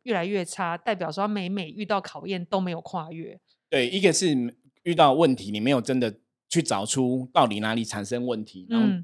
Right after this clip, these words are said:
Speaker 2: 解决问题。那第二个部分就是我们之前有跟大家讲过，如果你今天都一直在修行，你也都走，做很正向的事情，可是结果不好，那就表示说你一定有过程是有问题的。
Speaker 1: 对。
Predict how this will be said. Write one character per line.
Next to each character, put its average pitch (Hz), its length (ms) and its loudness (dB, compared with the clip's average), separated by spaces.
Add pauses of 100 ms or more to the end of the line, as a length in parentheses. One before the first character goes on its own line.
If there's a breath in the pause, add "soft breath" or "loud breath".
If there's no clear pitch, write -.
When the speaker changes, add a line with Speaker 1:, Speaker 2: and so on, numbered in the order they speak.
Speaker 2:
解 107 240 0
决 107 160 -2
问 127 200 4
题。 90 260 -10 (300 soft breath)
那 190 120 4
第 196 160 4
二 165 40 6
个 143 100 6
部 160 340 -2
分 147 120 2
就 143 80 2
是 143 140 0
我 110 100 0
们 107 100 -2
之 139 100 -2
前 113 160 0
有 110 60 -4
跟 117 160 -4
大 123 80 -2
家 123 80 0
讲 107 180 -6
过， 123 120 0
如 185 120 6
果 160 80 6
你 117 60 2
今 131 140 -4
天 139 60 2
都 147 240 2 (260)
一 160 60 -2
直 139 60 -4
在 135 160 6
修 131 220 4
行， 123 160 0
你 131 60 2
也 123 60 2
都 123 200 2
走， 117 200 -6
做 131 220 2
很 107 140 -2
正 120 180 0
向 117 200 -2
的 110 60 -6
事 123 140 -4
情， 98 200 -8 (300 soft breath)
可 127 80 -4
是 165 140 2
结 139 200 4
果 117 140 2
不 131 120 -6
好， 120 100 -2
那 120 100 0
就 180 100 2
表 110 220 -2
示 127 140 -4
说 127 200 0
你 113 120 -2
一 107 40 -6
定 156 140 -2
有 107 100 0
过 127 280 4
程 107 200 -6
是 120 320 -4
有 107 180 -6
问 117 240 2
题 92 220 -16
的。 85 200 -18 (120)
Speaker 1:
对。 170 260 -10